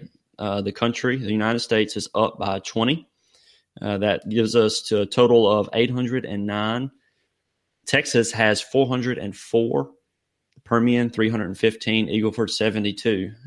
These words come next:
Ryan, uh, I think it would be interesting one day to take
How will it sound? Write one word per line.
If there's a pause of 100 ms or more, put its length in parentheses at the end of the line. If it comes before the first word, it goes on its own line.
(160)
Ryan,
uh,
I
think
it
would
be
interesting
one
day
to
take